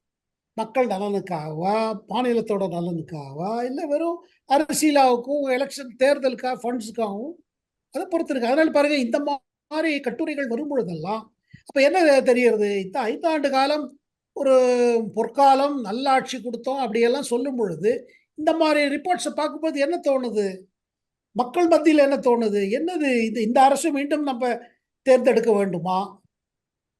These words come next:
இந்த நிலைமை தொடர்ந்தா என்ன ஆகும்? இதுல பாருங்க, இந்த மாதிரி புதுசு புதுசு ரிப்போர்ட்ஸ் எல்லாம் வரும் பொழுது, கூட்டணி ஆட்சி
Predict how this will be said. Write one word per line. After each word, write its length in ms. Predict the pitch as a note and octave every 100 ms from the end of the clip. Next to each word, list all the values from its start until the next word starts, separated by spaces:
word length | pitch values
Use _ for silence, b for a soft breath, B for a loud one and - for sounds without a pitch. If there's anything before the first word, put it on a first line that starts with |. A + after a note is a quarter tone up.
| _
இந்த 220 | - A#3+ A#3
நிலைமை 320 | B3 C#4+ C#4+
தொடர்ந்தா 400 | A#3+ C4+ C#4 C#4
என்ன 200 | A#3 A3+
ஆகும்? 500 | G3+ D#3+ F#3+ G3 - _
இதுல 120 | D4
பாருங்க, 280 | - D#4 D#4+
இந்த 180 | A#3 A#3+
மாதிரி 320 | B3+ C4 B3+
புதுசு 360 | B3+ C#4+ - D4+
புதுசு 120 | B3+
ரிப்போர்ட்ஸ் 420 | A#3+ A#3 D4+ D4
எல்லாம் 180 | C#4 C4+
வரும் 220 | A#3+ C#4
பொழுது, 360 | C4+ B3+ A#3 A#3
கூட்டணி 400 | D#4+ E4+ D#4+ D4
ஆட்சி 280 | C4 -